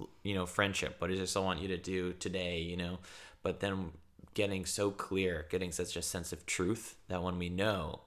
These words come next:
when we have the decisions, we know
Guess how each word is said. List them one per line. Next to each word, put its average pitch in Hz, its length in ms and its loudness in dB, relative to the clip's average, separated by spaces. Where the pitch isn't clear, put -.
when 98 160 0
we 92 80 -2
have 104 200 4
the 90 80 -2
decisions, 78 520 -2
we 85 120 -4
know 85 440 -2